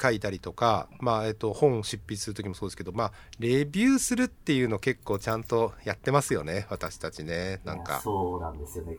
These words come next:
Speaker 2: 今回ももう
Speaker 1: うん。
Speaker 2: スラスラわかるPythonも、
Speaker 1: うん。
Speaker 2: まあ、今話した雑誌の件も、もうほんとしっかりレビューやっていただいて、
Speaker 1: うん。
Speaker 2: いや、もうただただありがたいなって思いますね。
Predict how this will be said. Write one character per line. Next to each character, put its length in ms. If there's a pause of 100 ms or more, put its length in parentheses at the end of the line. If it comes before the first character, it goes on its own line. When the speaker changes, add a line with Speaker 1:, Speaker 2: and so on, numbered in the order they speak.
(120)
Speaker 2:
今 340
回 200
も 80
も 140
う 40
Speaker 1:
う 20
ん。 20
Speaker 2:
ス 80
ラ 140
ス 160
ラ 100
わ 120
か 120
る 140
Python 300
も、 80
Speaker 1:
う 20
ん。 40
Speaker 2:
ま 80
あ、 20
今 200
話 220
し 60
た 80
雑 180
誌 140
の 60
件 140
も、 120
も 100
う 40
ほ 120
ん 80
と 140
し 140
っ 80
か 100
り 100
レ 80
ビ 60
ュ 20
ー 60
や 60
っ 40
て 100
い 60
た 100
だ 120
い 20
て、 80
Speaker 1:
う 100
ん。 40
Speaker 2:
い 60
や、 120
も 120
う 40
た 80
だ 100
た 120
だ 100
あ 40
り 60
が 100
た 80
い 60
な 100
っ 60
て 80
思 80
い 40
ま 100
す 140
ね。 40